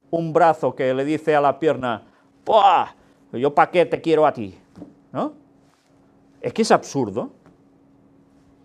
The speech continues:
Pues eso son desavenencias. Y en cambio en el cuerpo, que es la iglesia, no hay desavenencias.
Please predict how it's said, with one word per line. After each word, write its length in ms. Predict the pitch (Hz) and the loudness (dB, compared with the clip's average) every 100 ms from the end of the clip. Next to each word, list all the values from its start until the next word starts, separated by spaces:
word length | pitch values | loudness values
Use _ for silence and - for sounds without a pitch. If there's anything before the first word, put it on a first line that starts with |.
| _ _ _ _ _ _ _ _ | _ _ _ _ _ _ _ _
Pues 160 | - 120 | -6 -4
eso 140 | 123 175 | -6 0
son 200 | 240 233 | 0 0
desavenencias. 1000 | 160 110 92 95 247 - 135 90 - _ _ _ _ _ _ - | -2 -2 -4 -8 -12 -8 -8 -8 -18 _ _ _ _ _ _ -4
Y 120 | 143 | -2
en 120 | 123 | -2
cambio 340 | 135 131 180 | 0 0 0
en 80 | 196 | 2
el 180 | 156 127 | 2 2
cuerpo, 440 | - 226 220 123 | 4 4 4 -2
que 100 | 113 | -2
es 100 | 147 | -2
la 120 | 165 151 | -2 -2
iglesia, 400 | 143 143 233 220 | -2 -2 -2 -2
no 140 | 127 | -2
hay 100 | 110 | -4
desavenencias. 920 | 220 170 107 87 82 82 - 285 - | -6 -8 -8 -8 -12 -14 -16 -16 -20